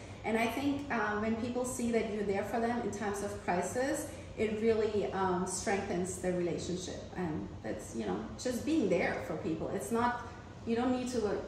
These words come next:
yes, I do send them gifts and cards and stuff like that, but if you give people your time,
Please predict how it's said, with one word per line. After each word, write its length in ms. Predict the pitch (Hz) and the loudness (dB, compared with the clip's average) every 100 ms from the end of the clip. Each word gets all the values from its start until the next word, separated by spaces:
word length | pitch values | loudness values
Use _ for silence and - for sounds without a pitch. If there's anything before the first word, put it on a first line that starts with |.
| - - | -8 -2
yes, 260 | 196 175 - | 0 0 0
I 100 | 196 | 0
do 140 | 226 | 0
send 260 | - 214 202 | 0 2 4
them 180 | 185 185 | 4 2
gifts 300 | 190 - 175 | 0 0 -4
and 180 | 175 - | -2 0
cards 300 | 175 180 165 | 0 0 -2
and 80 | |
stuff 240 | - 180 170 | -2 -4 -2
like 180 | 175 202 | -2 0
that, 380 | 202 175 175 - | 2 2 0 0
but 200 | 190 185 - - - - - - - - | -2 -2 -6 -12 -12 -14 -14 -14 -4 2
if 180 | 240 262 | 2 2
you 60 | |
give 240 | 233 269 - | 0 0 0
people 260 | 277 277 | 0 0
your 180 | 240 202 | 2 0
time, 680 | 190 190 180 190 233 262 | -2 -2 0 0 2 2